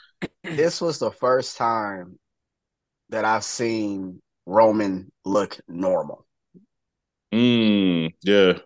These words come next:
Speaker 2: I can see that.
Speaker 1: He looked no-, he looked like back into, like, three, four years before he was head of the table Roman.
Speaker 2: Yeah,
Speaker 1: To me.
Speaker 2: I agree with that.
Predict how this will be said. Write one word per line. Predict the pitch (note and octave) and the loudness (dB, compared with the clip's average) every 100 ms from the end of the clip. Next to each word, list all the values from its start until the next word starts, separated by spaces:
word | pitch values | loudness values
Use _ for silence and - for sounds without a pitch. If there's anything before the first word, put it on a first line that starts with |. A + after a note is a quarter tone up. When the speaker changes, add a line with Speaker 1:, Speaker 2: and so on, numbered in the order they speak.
| _ _ _ _ | _ _ _ _
Speaker 2:
I | G#2 | -2
can | G#2+ | -2
see | - | 0
that. | F2 F2 - _ | 2 0 -2 _
Speaker 1:
He | D3 F3+ | 4 6
looked | D3+ C#3 A2+ G#2 | 8 6 4 -2
no-, | G2+ A2+ - | 0 0 2
he | D#3 G3 | 0 2
looked | C#3 C#3+ - | 4 4 4
like | B2 A#2+ A2+ - | 4 4 2 -2
back | E2 C3 C3+ C3+ | -4 0 0 0
into, | A#2+ C3 | -4 -2
like, | A#2 A2 - _ _ | -2 -4 -8 _ _
three, | C3 C#3+ | -6 -4
four | C#3+ C3 | 0 0
years | B2+ C3 | 0 -2
before | B2 A2+ C#3+ C#3 C3+ | -4 -4 0 2 0
he | C3 | -2
was | A#2+ A2+ G#2 - _ | -2 -2 -4 -14 _
head | C3+ C3 | 0 0
of | A#2 | 0
the | G#2 | -4
table | C#3+ B2 G#2+ F#2+ - | -2 -2 -2 -10 -12
Roman. | G2+ G#2+ E2 B1+ - _ _ _ - | -6 -4 -4 -12 -20 _ _ _ -2
Speaker 2:
Yeah, | F#2+ G2 F#2+ F#2 | 4 6 6 4
Speaker 1:
To | A2+ | 0
me. | A2 - | -2 -2
Speaker 2:
I | B2+ | 0
agree | A#2+ F2 F2 | 0 -2 -8
with | E2 | -8
that. | E2+ D#2+ | -8 -8